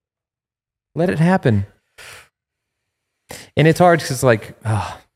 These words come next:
'cause conservatives and, and, you know, Christians tend to be, tend to be really strict on these things. And I think for, you know, cautious reasoning. And they tend to be the least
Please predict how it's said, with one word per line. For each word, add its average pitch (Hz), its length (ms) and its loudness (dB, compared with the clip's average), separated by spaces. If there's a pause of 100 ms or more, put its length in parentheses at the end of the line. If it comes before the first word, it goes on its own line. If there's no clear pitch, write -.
(1800)
'cause 135 140 -2
conservatives 135 760 2
and, 117 360 0
and, 110 180 2 (480)
you 123 140 2
know, 101 140 2
Christians 131 540 0
tend 139 220 2
to 131 60 0
be, 113 240 2 (160)
tend 131 180 2
to 113 60 0
be 110 100 2
really 104 340 2 (260)
strict - 380 -2
on 107 140 4
these 101 200 -2
things. 110 280 2
And 180 80 2
I 226 60 4
think 247 240 -6
for, 113 260 2
you 120 100 2
know, 104 220 2 (280)
cautious - 680 -4 (920)
reasoning. 113 640 2 (1800)
And 135 160 4
they 127 60 4
tend 156 260 2
to 135 60 4
be 127 120 2
the 117 120 2
least 113 420 -2